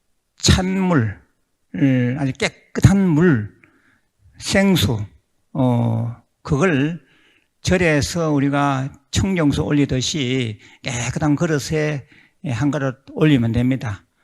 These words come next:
뭐, 그 올렸던 물은 뭐, 밥 짓는 데 같이 써도 되고요. 어, 반찬 할 때 또는 다른 음식 할 때, 국 끓일 때도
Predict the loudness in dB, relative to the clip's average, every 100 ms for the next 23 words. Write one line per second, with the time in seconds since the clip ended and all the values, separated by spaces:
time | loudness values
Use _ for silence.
0 | _ -2 0 2 2 4 2 4 4 4
1 | 4 6 4 4 0 0 0 0 -2 -2
2 | 0 -2 -2 -4 -4 -4 -4 -2 -2 -2
3 | -2 -2 -8 _ _ _ -2 2 4 4
4 | 0 2 0 -2 -2 -2 0 -2 0 4
5 | 4 6 4 4 0 -2 -4 -6 -6 -4
6 | -2 -2 -4 -4 -4